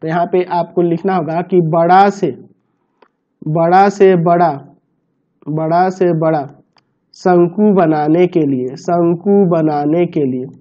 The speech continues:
शंकु बनाने के लिए, शंकु बनाने के लिए क्या करना होगा? तो वर्ग के, सॉरी, वर्ग कह रहे हैं, घन के, घन के, घन के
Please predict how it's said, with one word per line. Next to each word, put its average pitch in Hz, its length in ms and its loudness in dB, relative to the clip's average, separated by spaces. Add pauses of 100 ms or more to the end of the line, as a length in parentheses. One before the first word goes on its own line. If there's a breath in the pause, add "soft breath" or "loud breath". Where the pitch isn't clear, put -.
(140)
शंकु 165 460 0
बनाने 151 540 -2
के 170 220 -4
लिए, 123 260 -6 (840)
शंकु 170 480 0
बनाने 160 460 0
के 160 180 -2
लिए 131 220 -2 (1120)
क्या 185 140 0
करना 190 260 0
होगा? 196 240 -2 (520 loud breath)
तो 190 80 6 (1300)
वर्ग 190 580 2
के, 139 120 -4 (1300)
सॉरी, 147 160 -8
वर्ग 151 220 -6
कह 151 120 -10
रहे 143 120 -8
हैं, 147 80 -8
घन 208 260 2
के, 170 200 -4 (1900)
घन 190 400 0
के, 151 180 -2 (1300)
घन 190 400 0
के 165 200 -4